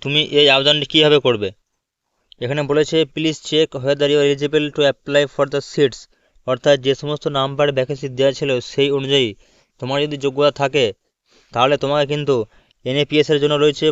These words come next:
for এনএপিএস এর জন্য হচ্ছে স্কিল ইন্ডিয়া, পোর্টাল অফ গভর্নমেন্ট ইন্ডিয়া জন্য রয়েছে, apprenticeship india dot G O V dot in, এখানে গিয়ে তুমি আবেদনটি করবে। এবং এনএটিএস এর ক্ষেত্রে এখানে বলে দিয়েছে, এখানে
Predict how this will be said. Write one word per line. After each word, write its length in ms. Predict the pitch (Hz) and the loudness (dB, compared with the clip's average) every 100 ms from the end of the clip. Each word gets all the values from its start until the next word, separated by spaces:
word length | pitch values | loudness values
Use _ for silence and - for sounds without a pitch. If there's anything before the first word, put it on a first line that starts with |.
| - | 2
for 120 | 139 139 | 2 2
এনএপিএস 300 | 143 151 139 | 0 -6 -4
এর 60 | 139 | -4
জন্য 100 | 143 | -2
হচ্ছে 180 | 143 - 147 | -4 -4 -4
স্কিল 240 | - 147 143 147 | -4 -4 -2 -2
ইন্ডিয়া, 200 | 147 147 - | 0 -2 -2
পোর্টাল 240 | 135 139 139 | -2 2 2
অফ 60 | 131 | 2
গভর্নমেন্ট 260 | 135 143 139 | -2 -2 -2
ইন্ডিয়া 180 | 139 | -2
জন্য 100 | 139 143 | 0 0
রয়েছে, 220 | 139 147 160 _ _ _ _ 123 | 0 -2 -4 _ _ _ _ -6
apprenticeship 500 | 120 139 139 139 151 143 | -2 0 0 -2 -2 -4
india 220 | 143 147 139 | -2 0 2
dot 140 | 131 135 127 | 2 0 0
G 20 | |
O 20 | 139 | -2
V 20 | 143 131 | 0 0
dot 140 | 131 147 | 0 0
in, 60 | 131 | -4
এখানে 160 | 147 143 | -4 -2
গিয়ে 100 | 143 147 | -2 -2
তুমি 100 | 143 | -2
আবেদনটি 300 | 139 143 143 139 | -2 -2 -2 -2
করবে। 240 | 143 143 180 - _ _ _ - | 0 0 -2 -4 _ _ _ -8
এবং 180 | 135 139 117 98 _ _ _ _ 131 | -2 0 -2 -8 _ _ _ _ -8
এনএটিএস 320 | 143 165 160 | -2 0 0
এর 60 | 156 | 0
ক্ষেত্রে 200 | 160 156 151 | -2 0 0
এখানে 160 | 156 151 | 0 0
বলে 120 | 156 | 0
দিয়েছে, 200 | 156 147 156 | 0 0 0
এখানে 180 | 151 | 0